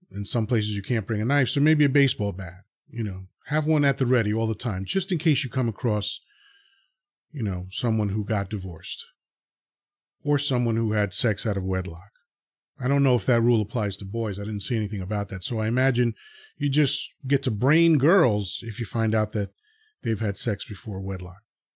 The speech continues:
Or if you want to take the lazy man's route, which is what I would do. I'm, I'm not that ambitious. So if, um,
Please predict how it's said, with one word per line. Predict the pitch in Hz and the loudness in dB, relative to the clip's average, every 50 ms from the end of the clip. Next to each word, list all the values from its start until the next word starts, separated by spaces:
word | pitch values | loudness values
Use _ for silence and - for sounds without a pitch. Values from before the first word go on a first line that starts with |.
| _ _ _ _ _ _ _ _ _ _ _ _ _ _ _ _ _ _ _ 330 _ _ _ - _ _ _ _ _ _ _ _ _ _ _ _ _ _ _ _ _ _ _ _ _ _ _ _ _ _ _ _ - | _ _ _ _ _ _ _ _ _ _ _ _ _ _ _ _ _ _ _ _ _ _ _ -20 _ _ _ _ _ _ _ _ _ _ _ _ _ _ _ _ _ _ _ _ _ _ _ _ _ _ _ _ 0
Or | - 139 160 175 156 127 135 160 170 - _ _ _ _ _ _ _ _ _ _ _ _ _ _ _ _ _ | 4 6 6 8 8 6 4 2 0 -4 _ _ _ _ _ _ _ _ _ _ _ _ _ _ _ _ _
if | - 117 107 - | -6 -6 -4 -2
you | 113 110 | 0 2
want | 113 120 123 - | 2 2 2 2
to | - 127 | 0 0
take | 104 - | 0 -2
the | 98 | -2
lazy | 104 110 120 147 160 110 120 | -2 0 2 2 2 0 0
man's | 110 104 95 95 92 92 | 0 -2 -2 -4 -4 -6
route, | 92 95 92 90 92 | -6 -6 -6 -6 -6
which | 98 104 - - | -6 -6 -6 -6
is | 110 101 | -4 -2
what | 113 110 | 0 2
I | 120 135 147 | 4 4 4
would | 135 110 95 85 | 4 2 0 -4
do. | - 90 - - _ - | -8 -14 -14 -16 _ -8
I'm, | 95 117 127 127 117 | -4 -4 -2 -2 -2
I'm | 107 127 147 | 0 0 2
not | 147 131 120 - | 2 2 2 2
that | 127 113 | 2 2
ambitious. | 101 92 92 98 110 110 104 - - 90 - | 2 0 -2 -2 -2 -2 -2 -4 -6 -8 -6
So | - - - 110 101 101 92 - _ _ _ _ _ _ _ _ _ _ _ _ _ _ _ _ - | -6 -4 -4 -2 -4 -4 -6 -8 _ _ _ _ _ _ _ _ _ _ _ _ _ _ _ _ -6
if, | - 117 117 107 - - - 127 | -2 0 0 0 -2 -2 0 2
um, | 113 110 110 107 104 104 104 101 104 - | 4 4 6 4 4 2 2 0 -2 -6